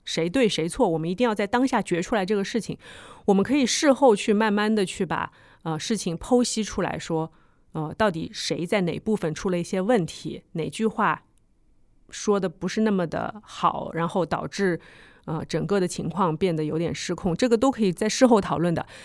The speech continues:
但是当下最重要的是你要把你的情绪放下来。嗯，任何人都不是天生就注定要给你爱的，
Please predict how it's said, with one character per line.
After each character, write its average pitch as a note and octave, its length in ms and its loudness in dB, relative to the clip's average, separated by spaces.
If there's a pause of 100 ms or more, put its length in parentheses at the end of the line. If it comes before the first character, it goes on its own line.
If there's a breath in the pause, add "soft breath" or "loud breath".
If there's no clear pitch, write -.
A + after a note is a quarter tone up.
但 C4 120 4
是 C4 120 4
当 D4 240 4
下 B3+ 160 6
最 A3+ 180 4
重 G3+ 160 2
要 F3+ 60 4
的 D#3+ 100 0
是 F3 140 -4
你 E3 140 2
要 F3 120 0
把 D#3+ 180 -2
你 E3 120 0
的 D#3+ 80 -6
情 D#3+ 240 -8
绪 - 120 -6
放 F3+ 280 0
下 - 140 -12
来。 - 240 -18 (760)
嗯， D#3 160 -4 (360 loud breath)
任 D#4 180 10
何 A3 140 8
人 F3+ 180 6
都 A3 100 6
不 G#3+ 120 6
是 G3 120 -2
天 G#3 300 0
生 G3+ 320 0 (460)
就 G3+ 120 2
注 G#3+ 240 2
定 F3 140 2
要 D#3+ 140 0
给 D#3 160 -4
你 D#3+ 180 -2
爱 E3+ 260 0
的， - 160 -12